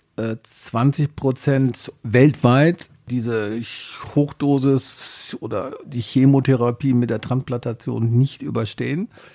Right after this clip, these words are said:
während sie in der klinischen Maßnahme sind.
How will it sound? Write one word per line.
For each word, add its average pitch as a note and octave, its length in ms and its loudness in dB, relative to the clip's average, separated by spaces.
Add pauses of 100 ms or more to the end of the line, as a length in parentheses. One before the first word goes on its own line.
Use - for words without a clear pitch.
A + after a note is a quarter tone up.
(300)
während C#3+ 480 4
sie B2+ 200 -2
in B2+ 140 2
der A2+ 180 2 (460)
klinischen C3 380 4
Maßnahme C3 600 -2
sind. G#3+ 160 -4